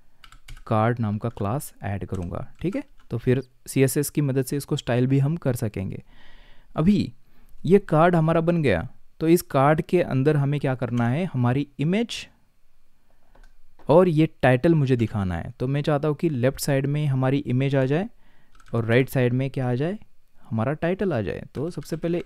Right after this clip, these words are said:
इमेज को भी हमें क्रिएट करना होगा, या फिर फ़ोटो आप बोल सकते हो। फ़ोटो को मैं यहाँ पर क्रिएट करूँगा बिल्कुल उसी तरह से const, देखिए फ़ोटो, और यहाँ पर हमें करना है document dot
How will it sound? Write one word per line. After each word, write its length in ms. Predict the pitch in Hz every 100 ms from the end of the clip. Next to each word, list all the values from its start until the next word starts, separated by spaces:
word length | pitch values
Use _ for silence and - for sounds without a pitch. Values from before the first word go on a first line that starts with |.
| 143
इमेज 280 | 139 156 -
को 200 | 180 170
भी 240 | 151 185
हमें 300 | 170 135 147
क्रिएट 360 | - 135 139 -
करना 280 | 131 127
होगा, 200 | 117 131
या 160 | 175 123
फिर 180 | - 127
फ़ोटो 460 | - 120 120 151
आप 100 | 131 113
बोल 200 | 104 104
सकते 260 | 101 -
हो। 80 | 208 - - - - - - - -
फ़ोटो 360 | - 127 117 143
को 100 | 151
मैं 240 | 151 156 151
यहाँ 140 | 135
पर 140 | 147
क्रिएट 280 | 135 143 139
करूँगा 400 | - 135 139 190 - - - - -
बिल्कुल 260 | 147 190 190
उसी 240 | 175 214
तरह 260 | 202 185 180
से 160 | 233 - - - -
const, 360 | 131 170 220 - - - - -
देखिए 280 | 104 - - - - - - -
फ़ोटो, 440 | - 110 156 208 - - _ - -
और 240 | 143 170
यहाँ 180 | 147 120
पर 160 | 127 131
हमें 200 | 113 113
करना 360 | 101 101 101 101
है 380 | 107 98 95
document 600 | - 95 - 95 95 95 98 95
dot 420 | 92 95 92